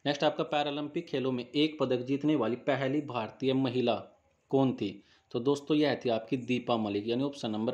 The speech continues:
आपका बी रहेगा। नेक्स्ट आपका, नीली रावी डैश की नस्ल है? तो दोस्तों, यह आपकी भैंस की नस्ल है, यानी ऑप्शन नंबर आपका सी रहेगा। नेक्स्ट क्वेश्चन, निम्न-, निम्नलिखित में से कौन भारत की विदेश मंत्री बनने वाली दूसरी महिला थी? तो दूसरी महिला आपसे पूछा है, तो दोस्तों, इसका ऑप्शन नंबर आपका क्या रहेगा?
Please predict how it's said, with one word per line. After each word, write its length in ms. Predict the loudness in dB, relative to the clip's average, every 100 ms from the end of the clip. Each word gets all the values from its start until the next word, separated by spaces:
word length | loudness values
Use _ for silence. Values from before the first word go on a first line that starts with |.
| -2
आपका 460 | -2 -2 -4 -4 -4 -18 _ -4
बी 180 | 2 2
रहेगा। 440 | 2 0 -4 -10 -16 _ _ _ -2
नेक्स्ट 200 | 0 0
आपका, 260 | 0 0
नीली 380 | 0 2 2 0
रावी 320 | 0 0 -2
डैश 320 | 0 0 -2
की 120 | -4 -4
नस्ल 320 | -4 -6 -6
है? 60 |
तो 120 | -4 -4
दोस्तों, 380 | -4 -4 -2
यह 260 | -2 0 -2
आपकी 460 | -2 -2 -2 -4 -4
भैंस 520 | -6 -4 -2 -2 -4
की 140 | -2
नस्ल 300 | -2 -2 -2
है, 60 | -2
यानी 140 | -2
ऑप्शन 260 | -4 -6 -4
नंबर 200 | -2 -2
आपका 460 | -2 -4 -2 -4
सी 280 | -4 -2 0
रहेगा। 420 | 0 -2 -6 -8 -14 _ _ _ _ _ _ -20 -20 _ -2
नेक्स्ट 200 | -2 0
क्वेश्चन, 340 | 0 2 2
निम्न-, 440 | 4 4 4 2
निम्नलिखित 460 | 2 4 4 0 0
में 120 | 0
से 140 | 0 -2
कौन 300 | 0 2 2
भारत 300 | 2 0 -2
की 80 | -2
विदेश 460 | -2 2 0 2
मंत्री 280 | -2 -2 -4
बनने 340 | 0 0 2
वाली 220 | 2 0 -2
दूसरी 460 | -2 -2 0 0
महिला 380 | 0 0 -2 -4
थी? 260 | -8 -12 -4
तो 80 | -4
दूसरी 400 | 0 -2 0 0
महिला 300 | 2 2 0
आपसे 200 | 0 -6
पूछा 320 | -2 -2 -2
है, 60 | -2
तो 140 | -2
दोस्तों, 300 | -2 -4 -6
इसका 200 | -4 -4
ऑप्शन 220 | -4 -4
नंबर 220 | -2 0
आपका 260 | -2 -4 -8
क्या 180 | -4 -2
रहेगा? 280 | -2 -4